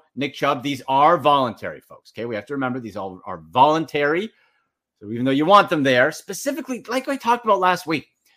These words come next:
specifically Myles Garrett in Jim Schwartz's new defense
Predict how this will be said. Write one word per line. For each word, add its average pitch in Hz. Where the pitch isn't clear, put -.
specifically 311
Myles 220
Garrett 143
in 147
Jim 180
Schwartz's 180
new 185
defense 123